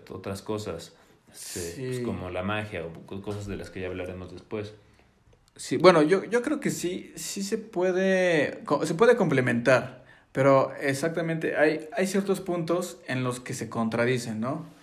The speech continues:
Speaker 2: Tanto la religión como la ciencia. Entonces, ahí es en donde tenemos una confusión y decimos, "¿Y ahora qué?", ¿no?
Speaker 1: Sí.
Speaker 2: Pero bueno, cuando tenemos una apertura mental, entonces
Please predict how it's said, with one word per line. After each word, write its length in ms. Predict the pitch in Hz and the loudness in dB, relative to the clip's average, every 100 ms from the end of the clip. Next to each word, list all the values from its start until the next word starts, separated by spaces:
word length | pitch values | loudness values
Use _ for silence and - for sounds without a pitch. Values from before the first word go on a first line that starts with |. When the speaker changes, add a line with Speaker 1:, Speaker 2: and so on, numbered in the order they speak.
| - - _ | -20 -20 _
Speaker 2:
Tanto 260 | 120 117 120 | -4 -2 0
la 140 | 120 | 0
religión 500 | 117 117 123 151 165 | 0 -6 -4 -4 -6
como 220 | 160 123 | -6 -6
la 100 | 113 | -6
ciencia. 480 | - 131 117 113 - - | -4 -4 -4 -4 -6 -6
Entonces, 560 | 127 143 143 151 147 - - | 0 2 4 4 2 -4 0
ahí 140 | 131 151 | 6 6
es 140 | 151 | 6
en 80 | 139 | 2
donde 180 | 123 117 | 0 -2
tenemos 460 | 135 135 139 139 | -2 0 0 0
una 180 | 139 127 | -2 0
confusión 760 | 120 113 117 110 - 143 127 | -2 -4 -6 -8 -2 0 0
y 40 | 120 | -2
decimos, 380 | 117 120 117 - | -4 -6 -8 -6
"¿Y 80 | 123 | -2
ahora 240 | 139 139 | -2 -2
qué?", 320 | 139 127 - - _ _ _ _ | -4 -4 -8 -18 _ _ _ _
¿no? 320 | 120 131 - - _ _ _ _ | -8 -6 -8 -18 _ _ _ _
Speaker 1:
Sí. 220 | - 95 90 - _ _ _ _ _ _ _ | -10 -10 -10 -16 _ _ _ _ _ _ _
Speaker 2:
Pero 300 | - 127 127 | 2 6 6
bueno, 380 | 131 131 - - - | 6 4 0 -12 -2
cuando 880 | 131 135 139 139 139 135 135 135 - | 4 4 6 6 8 6 6 4 2
tenemos 420 | 139 143 151 147 - - - | 0 2 2 0 -8 -18 -4
una 240 | 170 151 143 | 2 6 4
apertura 500 | 139 120 139 139 135 | 4 0 2 4 4
mental, 460 | 120 120 131 131 | 2 2 2 2
entonces 480 | 135 131 131 139 139 | -2 0 2 2 -2